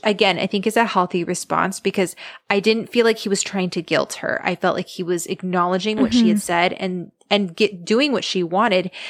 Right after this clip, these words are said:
Speaker 1: And in that moment, like, you see the frustration and even the pain on Jenny's face because
Speaker 2: Yeah.
Speaker 1: she wasn't trying to hurt him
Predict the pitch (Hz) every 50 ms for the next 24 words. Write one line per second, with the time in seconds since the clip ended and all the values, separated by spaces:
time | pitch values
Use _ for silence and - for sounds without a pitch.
0 | - - - _ _ _ 240 233 240 240 247 247 220 180 208 208 196 196 190 180
1 | - 202 202 180 175 - - - 208 202 202 - - 233 214 - 202 190 - -
2 | 175 170 - - - 170 165 175 - - 190 190 185 180 175 156 185 175 185 175
3 | 170 170 - - - - 170 175 175 175 - - 185 185 175 - 170 170 170 170
4 | 175 175 - - 170 175 175 - - 175 - 190 214 202 185 175 170 190 190 208
5 | 220 220 226 226 151 147 - - 220 196 185 180 170 180 165 156 - - 165 160
6 | - - - - 165 165 160 156